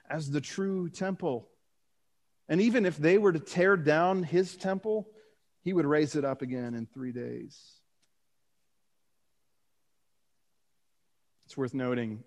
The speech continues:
here that everything Jesus was willing to criticize, he was also willing to rebuild. Jesus isn't just, uh, one to angrily turn over temples and,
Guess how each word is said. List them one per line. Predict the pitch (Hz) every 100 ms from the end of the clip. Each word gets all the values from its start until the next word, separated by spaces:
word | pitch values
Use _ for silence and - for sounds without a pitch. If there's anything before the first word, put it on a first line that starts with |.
| -
here | 123 117 113
that | 117 - _ _ _ _ _ _ _
everything | 151 170 165 131
Jesus | 113 139 135 117
was | 127 110
willing | 131 139 127 113 - _ _ _ _ _ _ _ _
to | -
criticize, | - - 185 175 - 117 107 123 151 - - _ _ _ _ _ _ _ -
he |
was | 135 127
also | 147 156 180
willing | 143 143 135
to | 123
rebuild. | 123 120 127 123 107 123 _ _ _ _ _ _ _ _ _ _ _ _ _ _
Jesus | 165 196 190 165
isn't | 165 175
just, | 147 139 -
uh, | 143 143 143
one | - 143 151
to | 147 - - -
angrily | 170 180 160 160 147
turn | 135 - 170
over | 160 156 143
temples | 127 160 151 156 123 120
and, | 127